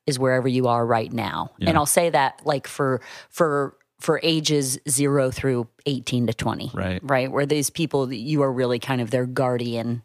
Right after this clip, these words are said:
Speaker 2: Mm-hmm.
Speaker 1: Um, and so you don't know what you don't know.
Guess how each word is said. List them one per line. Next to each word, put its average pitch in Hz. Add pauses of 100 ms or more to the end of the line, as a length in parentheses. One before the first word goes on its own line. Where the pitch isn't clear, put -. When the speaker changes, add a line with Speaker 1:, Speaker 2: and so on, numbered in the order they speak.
(140)
Speaker 2:
Mm-hmm. 95 (440)
Speaker 1:
Um, 127 (640)
and 165
so 151
you 143
don't 143
know 156
what 165
you 170
don't 180
know. 143